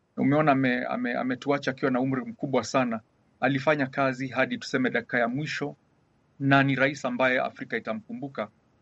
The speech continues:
kwa maana amefanya mambo mengi sana kuanzia Afrika Kusini, ah, kuanzia upande wa Afrika Magharibi, Mashariki. Hakuna mahali hii, ah,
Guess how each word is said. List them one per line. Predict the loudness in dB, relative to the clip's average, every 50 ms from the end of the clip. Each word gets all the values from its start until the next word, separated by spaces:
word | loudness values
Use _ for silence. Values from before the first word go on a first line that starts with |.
| _ _
kwa | -4 -2
maana | 0 2 2 2 2 0 0 -2
amefanya | -2 -4 -6 -4 -4 -4 -4 -2
mambo | -4 -4 -4 -4 -4 -4
mengi | -2 -2 -2 -2 -4
sana | -4 -4 -4 -2 -2 -6
kuanzia | -6 _ -6 -6 -4 -2 -2 -4 -4
Afrika | -4 -6 -8 -8 -8
Kusini, | -8 -12 -14 -12 -10 -8 -6 -4 -4 -4 -6 -8 -10 _ _ _ _ _ _ _ _ _
ah, | 0 2 2 2 0
kuanzia | -2 _ -4 -4 -4 -2 -2 -2 -2
upande | -2 0 0 0 2 2 0
wa | 2 2 2 2 2 0 -2 -4 -6 -10 -14 _ _ _ _
Afrika | -18 -10 -10 -8 -4 -4 -2
Magharibi, | -2 -2 -2 -2 -2 -4 -2 -4 -6 -6 -6 -4 -2
Mashariki. | -2 -2 -4 -4 -8 -6 -6 -6 -8 -8 -8 -8 -8 -8 -10 _ -20 -20 _ _
Hakuna | -12 -10 -8 -4 -2 0 0
mahali | 0 0 0 0 0 0
hii, | 0 -2 -2 -4 -2 -2 -2 -2 0
ah, | 0 0 0 0 0 -2 -4